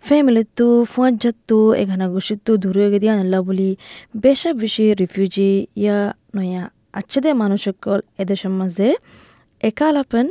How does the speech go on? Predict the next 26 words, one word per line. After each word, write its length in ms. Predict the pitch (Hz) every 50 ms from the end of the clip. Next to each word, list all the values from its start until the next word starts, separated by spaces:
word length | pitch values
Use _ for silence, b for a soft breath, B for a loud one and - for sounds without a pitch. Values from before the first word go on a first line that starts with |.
| 415 - 214
মেহসুস 400 | 214 170 160 - - 185 165 - - 180
কৰে। 220 | 170 170 165 160 - - b b b b b b b b b _ - -
সিডনি 300 | - 254 226 214 240 240 226 220
আর 80 | 226 220 214
মেলবর্নের 480 | 208 202 202 190 185 190 202 208 220 220 226
মাঝে 280 | 233 226 214 247 277 302 320 320
যতগুণ 380 | - 214 185 190 180 - 190 196 196 196
নেকি 240 | 196 190 - 240 262 277 254 220
রিফিউজি 400 | 196 - 175 175 - - 214 226 233 - - _ _ 185
অর্গানাইজেশন 580 | 202 208 - 202 196 202 196 196 196 226 240 262 254
সকল 240 | - - 190 190 185 - _ - 202
আছে, 260 | 165 - - - 226 277 330 427 - _ -
তারা 220 | 190 185 190 196 202 - -
শত 240 | - - 247 254 - 247 220 214
দিল্লা 280 | 202 196 185 185 180 180 - _ _ -
প্রোগ্রাম 480 | - 220 220 208 196 208 196 196 196 202
সকল 220 | 196 - - 214 214 208 - _ _ -
বানা 200 | 185 180 175 170 170
রাখে, 320 | 160 - _ - 233 254 302 415 B B B B B B B B B B B B -
নয়া 300 | 220 233 240 233 226 220 - - - 190
আচ্ছা 220 | - - - 202 185 208
দে 80 | 220 233 240 - _ 220
ইথার 220 | 202 - 208 208 196 175
আল্লাহ, 280 | 180 180 202 269 339 427 - B B B B B B B B B _
তাকি 300 | 285 330 - - - 349 349 - - _ -
তারাইও 480 | 202 190 190 233 294 302 302 294 285